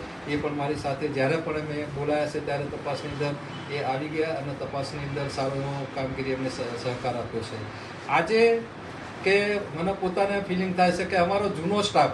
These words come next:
નિયામક કચેરીની અંદર અમે જ્યારે એઇટી ફાઇવની અંદર ભરતી અમારી થઈ, પંચ્યાસીમાં જુનિયર ક્લાર્ક તરીકે આયા, ક્લાર્કથી અત્યારે જો કે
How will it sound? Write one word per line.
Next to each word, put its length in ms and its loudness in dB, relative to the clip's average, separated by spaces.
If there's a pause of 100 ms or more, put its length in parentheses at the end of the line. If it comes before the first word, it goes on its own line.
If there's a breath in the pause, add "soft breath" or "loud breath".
(480)
નિયામક 600 2
કચેરીની 640 2
અંદર 520 4
અમે 160 2
જ્યારે 260 6
એઇટી 360 2
ફાઇવની 420 2
અંદર 320 2
ભરતી 300 2
અમારી 220 0
થઈ, 320 2 (380)
પંચ્યાસીમાં 600 2
જુનિયર 400 0
ક્લાર્ક 280 0
તરીકે 400 2
આયા, 480 4 (560)
ક્લાર્કથી 600 4 (800)
અત્યારે 540 6 (760)
જો 80 2
કે 260 6